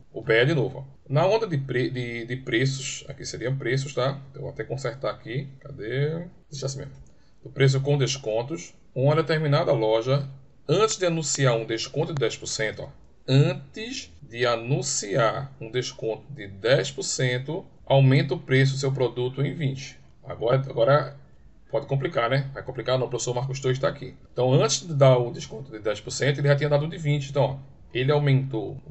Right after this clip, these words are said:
vinte por cento e deu um desconto de dez por cento. Veja agora, veja que bronca agora. O que eu vou fazer agora? Toda vez quando ele for um aumento e um desconto consecutivo, vocês vão fazer sempre assim, ó.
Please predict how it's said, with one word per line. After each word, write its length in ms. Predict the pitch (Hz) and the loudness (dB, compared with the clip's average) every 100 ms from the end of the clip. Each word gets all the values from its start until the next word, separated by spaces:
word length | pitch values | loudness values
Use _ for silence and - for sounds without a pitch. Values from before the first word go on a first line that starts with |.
| 101 | -18
vinte 680 | - 104 110 135 190 220 262 - - - | -16 -12 -12 -10 -8 -6 -8 -12 -20 -16
por 140 | - | -12
cento 720 | - - 95 104 135 180 202 - - - | -8 -8 -6 -6 -6 -6 -6 -8 -20 -12
e 520 | 123 135 151 165 - - - | -2 2 2 0 -6 -16 -20
deu 320 | - 110 147 | -8 0 0
um 80 | 170 | 0
desconto 800 | 175 170 160 - - 143 151 165 | -2 -2 -2 -4 0 0 0 -2
de 440 | 143 127 135 135 - - - | -2 0 2 0 -4 -16 -16
dez 560 | 123 120 113 117 123 - | -8 0 2 2 -2 -10
por 200 | - - | -12 -8
cento. 400 | - 117 - - - | -4 -4 -6 -12 -14
Veja 200 | 98 127 | -8 -4
agora, 300 | - 120 92 | 0 0 -2
veja 240 | 101 123 | -6 -4
que 100 | 139 | -4
bronca 300 | 147 123 131 | -4 -6 0
agora. 240 | 131 104 - | 0 0 -6
O 520 | - - - - - | -12 -20 -20 -20 -14
que 60 | 131 | -6
eu 40 | |
vou 80 | 123 | 0
fazer 240 | 131 120 | 2 4
agora? 420 | 123 127 143 175 - - - - - - - | 4 6 4 2 -6 -20 -20 -20 -20 -20 -2
Toda 300 | 147 190 202 | 2 4 4
vez 140 | 156 | 4
quando 120 | 139 139 | 4 4
ele 140 | 131 | 4
for 220 | 135 123 | 4 0
um 120 | 120 | 0
aumento 460 | 123 117 127 185 190 | 0 2 2 0 -2
e 40 | |
um 80 | 175 | -4
desconto 680 | 143 127 - 117 117 113 104 98 - - | 0 0 -2 -2 -2 -2 -8 -14 -14 -4
consecutivo, 920 | 156 175 139 135 - - 123 131 - - - | -2 0 0 -2 -6 -6 -2 -2 -4 -14 -14
vocês 180 | - | -6
vão 100 | 120 | -2
fazer 260 | 135 127 131 | 0 0 0
sempre 480 | 131 - 143 143 165 | -2 0 0 0 -2
assim, 260 | 151 - | -4 -6
ó. 60 | 80 | -10